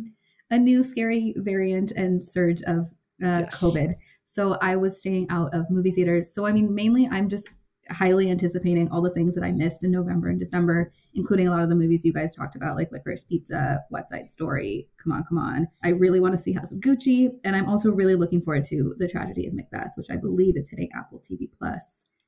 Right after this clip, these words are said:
Speaker 1: in the next couple weeks. Um, I love Shakespeare.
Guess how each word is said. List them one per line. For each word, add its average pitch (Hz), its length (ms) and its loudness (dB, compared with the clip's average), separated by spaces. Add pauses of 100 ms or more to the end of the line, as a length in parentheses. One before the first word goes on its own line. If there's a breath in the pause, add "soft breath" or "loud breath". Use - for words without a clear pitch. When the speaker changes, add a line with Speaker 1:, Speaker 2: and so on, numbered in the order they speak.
(280)
Speaker 1:
in 190 80 -2
the 185 80 0
next - 220 -6
couple 214 160 -2
weeks. 277 500 -2
Um, 180 380 -2 (180)
I 180 380 -2 (480)
love 180 180 -2
Shakespeare. 180 580 -4